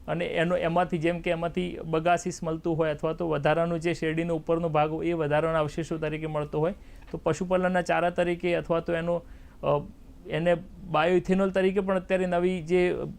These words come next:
ઉદ્યોગો વિકસી રહ્યા છે એમાં પણ એનો ઉપયોગ થઈ શકે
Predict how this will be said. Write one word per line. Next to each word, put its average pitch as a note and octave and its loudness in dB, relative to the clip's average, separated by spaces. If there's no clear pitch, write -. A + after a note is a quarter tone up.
ઉદ્યોગો E3 2
વિકસી F3 2
રહ્યા E3+ 4
છે D#3+ 0
એમાં D#3 0
પણ F#3+ 2
એનો F#3+ 2
ઉપયોગ F#3 -2
થઈ F3 2
શકે E3+ -2